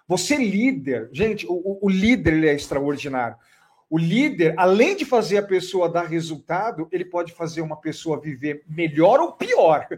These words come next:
<laughs> dependendo do nível, é, se ele é um bom ou um, um péssimo líder. Então, pra gente não ser esse líder laissez-faire ou deixa aí, <clears throat> o primeiro passo, talvez, que você precise dar é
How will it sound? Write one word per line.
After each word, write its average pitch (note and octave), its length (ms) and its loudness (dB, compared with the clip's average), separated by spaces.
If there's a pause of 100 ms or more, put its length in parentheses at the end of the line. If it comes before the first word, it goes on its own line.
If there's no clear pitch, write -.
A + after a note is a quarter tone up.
(100)
<laughs> - 200 -20
dependendo E3+ 640 -2
do F3 160 -6
nível, D#3+ 640 -2
é, B2+ 680 -2 (280)
se - 140 -4
ele E3 140 2
é E3 60 2
um E3+ 100 -2
bom D#3 400 -4
ou E3+ 100 -4
um, D#3+ 300 -6
um D3+ 160 -16
péssimo C#3 500 -6
líder. A2+ 320 -20 (460)
Então, D4 320 4
pra C4+ 140 4
gente E4 260 0
não C4+ 100 0
ser G#3+ 200 -2
esse G3 240 -2
líder D#3+ 340 -2
laissez-faire D3+ 720 -2
ou C3+ 60 -6
deixa C#3 400 -6
aí, C#3+ 320 -4 (540)
<clears throat> C#4 240 4
o B3 60 2
primeiro D4 360 0
passo, F#3 320 4
talvez, D#3+ 320 2
que E3 100 -12
você D#3 280 -4
precise C#3+ 480 -10
dar D#3+ 160 0
é F3 180 0